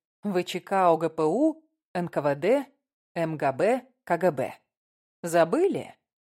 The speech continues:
Зюганов напомнит. Надеюсь, вы сделаете правильный выбор. Змеино улыбнулась Лютина. «Я голосовать не хожу», соврала Валя.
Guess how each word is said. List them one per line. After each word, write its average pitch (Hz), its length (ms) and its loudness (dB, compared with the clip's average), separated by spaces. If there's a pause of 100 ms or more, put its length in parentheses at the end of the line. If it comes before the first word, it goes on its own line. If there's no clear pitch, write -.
(340)
Зюганов 180 680 0
напомнит. 247 800 0 (1000)
Надеюсь, 185 800 0
вы 175 200 -2
сделаете 170 720 0
правильный 139 600 -2
выбор. 139 480 -6 (1120)
Змеино 180 640 -2
улыбнулась 190 760 0
Лютина. 190 560 -6 (1500)
«Я 214 260 2
голосовать 180 640 0
не 185 120 -6
хожу», 151 440 -4 (920)
соврала 147 580 -2
Валя. 135 420 -6